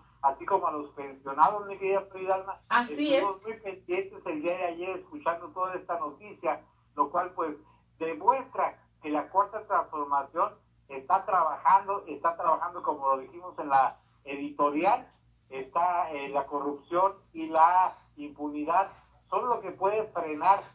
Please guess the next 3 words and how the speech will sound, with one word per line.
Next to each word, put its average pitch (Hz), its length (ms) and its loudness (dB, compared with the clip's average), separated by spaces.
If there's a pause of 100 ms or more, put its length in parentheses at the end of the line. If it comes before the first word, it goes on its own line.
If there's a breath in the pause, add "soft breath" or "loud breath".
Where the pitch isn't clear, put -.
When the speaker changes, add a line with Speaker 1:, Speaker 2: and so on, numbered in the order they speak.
(200)
Speaker 1:
solamente 175 960 -2 (220)
este 165 400 -4
tipo - 320 -12